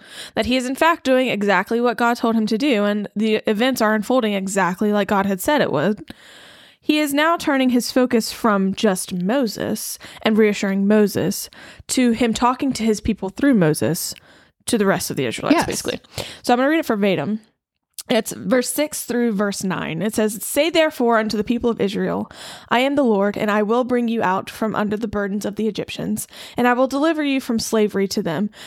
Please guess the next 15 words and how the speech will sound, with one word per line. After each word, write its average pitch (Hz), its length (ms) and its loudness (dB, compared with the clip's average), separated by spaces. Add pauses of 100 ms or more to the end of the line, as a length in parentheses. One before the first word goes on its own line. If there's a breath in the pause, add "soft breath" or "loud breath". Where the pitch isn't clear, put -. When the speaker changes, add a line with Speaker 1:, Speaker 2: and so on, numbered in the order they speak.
(140 loud breath)
Speaker 1:
and 262 100 0
I 262 100 4
will 277 120 2
redeem 277 420 0
you 302 140 0
with 254 280 0
an 214 160 0
outstretched 240 640 0
arm 302 280 2
and - 100 0
with 208 180 -2
great 247 240 0
acts 185 240 0
of 196 140 -6
judgment. - 500 -4